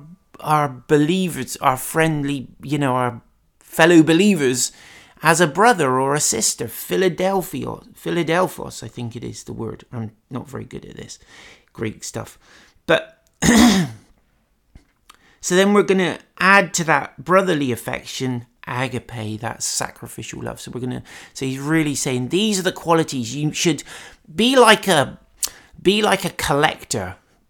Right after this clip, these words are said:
Be like somebody who sees, "Oh, I haven't got that one in my collection. I need to add to my collection that one." So I collect Rolex watches. No, I don't. But if I did,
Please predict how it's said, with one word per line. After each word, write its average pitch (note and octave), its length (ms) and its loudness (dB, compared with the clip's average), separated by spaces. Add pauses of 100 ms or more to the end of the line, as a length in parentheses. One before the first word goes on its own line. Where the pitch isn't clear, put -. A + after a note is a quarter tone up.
(180)
Be E3 160 0
like E3+ 240 0
somebody D3+ 600 0
who C#3+ 540 2 (180)
sees, C3+ 400 -4 (100)
"Oh, E3+ 400 0
I D3+ 100 4
haven't D#3 340 0
got F#3+ 180 -2
that D3+ 160 2
one C3+ 160 0
in C#3 80 -2
my C3+ 160 -2
collection. C#3+ 540 -6
I C#3+ 100 -2
need D3 240 -4
to - 100 -8 (140)
add F3 400 6
to D#3 80 -2
my D3 180 -2
collection - 540 -6
that C3 180 -8
one." B2 220 -6 (340)
So - 160 0
I C#3 100 4
collect D#3+ 580 0 (360)
Rolex F3+ 680 8
watches. C3+ 440 -4
No, B2+ 200 0
I B2+ 40 0
don't. C3 360 0
But C3 100 -2
if C3 140 -4
I A#2 80 -2
did, F#3 400 6